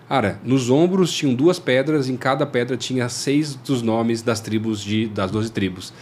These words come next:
E na estola tinha cada pedra representando uma das doze tribos,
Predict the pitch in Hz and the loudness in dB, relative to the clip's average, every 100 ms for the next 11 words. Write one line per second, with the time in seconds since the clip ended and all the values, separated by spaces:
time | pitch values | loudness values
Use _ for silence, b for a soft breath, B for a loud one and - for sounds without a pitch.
0 | B B - 151 113 - 131 147 175 170 | B B 2 4 4 6 10 10 8 6
1 | - 147 135 - 226 196 - 151 151 147 | 2 2 2 2 4 4 4 2 2 0
2 | 139 139 147 143 151 208 202 156 120 123 | 0 0 0 0 2 2 2 2 2 -2
3 | 139 127 127 143 143 | -2 -2 -2 -2 -8